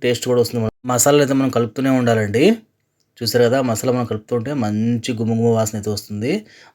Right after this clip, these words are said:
మనకు మసాలా అయితే నూనె అయితే వదులుతుందండి. ఈ స్టేజ్లో ఉన్నప్పుడు ఒకసారి కలుపుకోవాలి. కింద మనకు ప్యాన్లో లైట్గా అడుగు పట్టినట్టు ఉంటుంది, కానీ మనం నీళ్ళు వేసిన తర్వాత మొత్తం అది మెల్ట్ అయిపోతుందండి. ఎక్కు-, ఎక్కువ మాడలేదు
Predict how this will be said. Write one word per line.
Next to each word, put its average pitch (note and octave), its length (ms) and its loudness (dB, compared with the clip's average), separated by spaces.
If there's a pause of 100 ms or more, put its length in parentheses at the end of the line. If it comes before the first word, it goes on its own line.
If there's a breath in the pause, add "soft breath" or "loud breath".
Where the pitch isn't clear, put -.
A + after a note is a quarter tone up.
మనకు A2+ 240 0
మసాలా B2+ 360 2
అయితే A#2+ 140 2 (140)
నూనె B2+ 200 2
అయితే A#2 160 0
వదులుతుందండి. A2 560 -4 (180)
ఈ - 20 2 (120)
స్టేజ్లో C3+ 340 -2
ఉన్నప్పుడు B2+ 320 0
ఒకసారి A#2 320 0
కలుపుకోవాలి. A2+ 520 0 (540 loud breath)
కింద C3 180 2 (120)
మనకు C3 260 -2
ప్యాన్లో C3 300 2
లైట్గా A#2 400 2
అడుగు B2 180 0
పట్టినట్టు A#2+ 320 -2
ఉంటుంది, A2 240 -6
కానీ B2 140 0 (100)
మనం C3+ 100 0 (140)
నీళ్ళు B2 220 0
వేసిన A#2 180 -2
తర్వాత A2+ 200 -2 (100)
మొత్తం A2 300 -4
అది A2+ 140 -2
మెల్ట్ A2+ 220 0
అయిపోతుందండి. G#2 540 -4 (480 soft breath)
ఎక్కు-, G#2+ 240 -6 (260)
ఎక్కువ B2 200 2 (120)
మాడలేదు C3 320 4